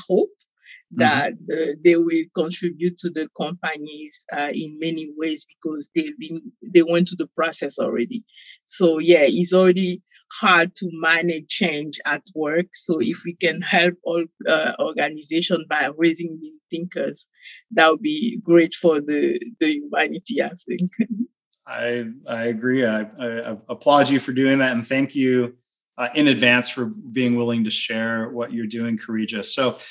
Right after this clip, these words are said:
Speaker 2: again, uh, the, the webinar, you can register now. You can go to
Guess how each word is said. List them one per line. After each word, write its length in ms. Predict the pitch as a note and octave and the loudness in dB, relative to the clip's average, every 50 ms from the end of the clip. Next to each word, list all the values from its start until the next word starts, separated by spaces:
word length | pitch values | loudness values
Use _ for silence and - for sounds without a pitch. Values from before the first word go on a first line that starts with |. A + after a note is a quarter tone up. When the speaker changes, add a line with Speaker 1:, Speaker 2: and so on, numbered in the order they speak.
| - - - - | -20 -8 -2 0
Speaker 2:
again, 520 | D3 C3+ B2 C#3 C#3+ D#3 D#3+ D#3+ D#3+ D3 | 0 4 6 6 8 8 6 6 4 2
uh, 300 | C#3 - C3+ B2+ A#2+ A#2+ | -2 -2 -4 -6 -6 -4
the, 200 | B2 B2+ B2 B2 | -2 -2 -2 -2
the 100 | A#2+ B2 | -2 2
webinar, 640 | B2 C#3 D#3 D#3 E3 D#3+ D#3 D3 C#3+ C#3 - - - - | 6 6 6 6 8 8 8 8 8 6 2 -2 -10 -12
you 120 | D#3+ D3 C3+ | -10 -8 -4
can 160 | - D3 C#3 | -2 2 4
register 380 | D3 D#3+ D#3 - - - E3+ C3+ | 6 6 6 6 4 4 4 4
now. 480 | A#2+ A#2 A2+ A#2 B2+ C#3+ F3+ A3+ A#3 F#3 | 4 4 4 2 2 2 2 0 0 -2
You 120 | C#3+ C3 | -2 -2
can 100 | B2+ B2 | -2 -2
go 120 | B2+ B2+ | 0 0
to 120 | A#2 A2+ | -2 -2